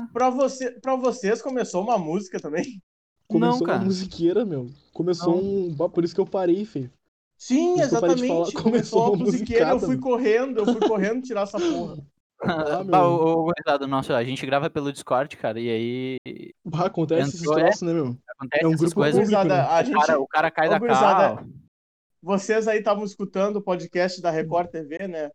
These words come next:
Speaker 1: Muito, agora a gente vai dar um tempinho e vamos começar a falar piada, por favor.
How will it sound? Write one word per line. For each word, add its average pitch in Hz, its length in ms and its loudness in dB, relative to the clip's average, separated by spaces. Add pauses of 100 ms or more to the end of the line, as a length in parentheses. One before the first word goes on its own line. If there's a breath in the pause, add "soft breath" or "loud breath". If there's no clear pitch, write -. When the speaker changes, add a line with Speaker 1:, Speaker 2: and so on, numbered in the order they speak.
(140)
Speaker 1:
Muito, 185 400 -6
agora 165 280 -2
a - 20 -4
gente 190 160 -8
vai 196 100 -6
dar 185 120 -6
um 196 60 -4
tempinho 185 360 -4
e 185 80 -4
vamos 196 180 -4
começar 196 340 -6
a - 20 -10
falar 196 180 -4
piada, 180 380 -4
por - 160 -20
favor. 147 320 -10